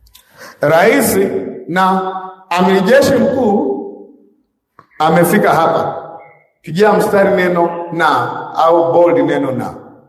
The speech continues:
Tafuta namna ya kuitambulisha hiyo na yako ya pili.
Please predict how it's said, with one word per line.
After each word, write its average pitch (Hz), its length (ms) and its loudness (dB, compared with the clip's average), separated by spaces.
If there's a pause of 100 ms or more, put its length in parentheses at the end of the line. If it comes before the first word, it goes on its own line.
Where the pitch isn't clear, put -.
(580)
Tafuta 160 260 2
namna 165 200 2
ya 139 60 0
kuitambulisha 143 640 0
hiyo 135 200 2
na 120 380 0
yako 120 260 0
ya 101 80 -4
pili. 117 420 -14